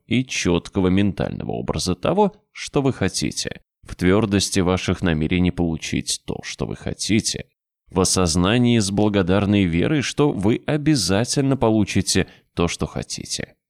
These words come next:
Не пытайтесь спроецировать свою мысль каким-то таинственным или оккультным способом, надеясь,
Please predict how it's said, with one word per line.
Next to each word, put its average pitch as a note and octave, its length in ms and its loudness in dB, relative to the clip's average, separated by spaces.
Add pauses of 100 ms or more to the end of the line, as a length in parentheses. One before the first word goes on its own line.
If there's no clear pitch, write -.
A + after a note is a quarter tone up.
(100)
Не E3 120 2
пытайтесь D#3 600 2
спроецировать D3+ 840 0
свою E2+ 320 2
мысль F2 480 2
каким-то E2+ 580 0
таинственным F2+ 880 2
или E2 120 4
оккультным F2 920 0
способом, - 840 -6
надеясь, E2+ 600 0